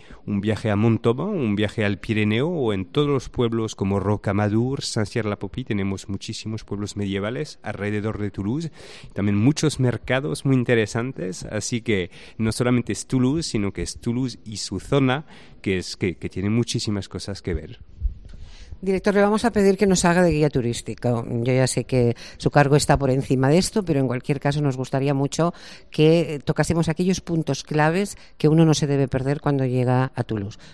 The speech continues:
Speaker 2: Por supuesto, uno es el centro histórico, eh, ese centro que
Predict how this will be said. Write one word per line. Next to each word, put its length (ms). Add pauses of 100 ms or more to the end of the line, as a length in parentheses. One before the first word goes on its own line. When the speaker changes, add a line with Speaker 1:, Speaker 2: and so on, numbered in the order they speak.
Speaker 2:
Por 140
supuesto, 340
uno 240
es 260
el 120
centro 260
histórico, 640 (380)
eh, 540
ese 200
centro 540
que 380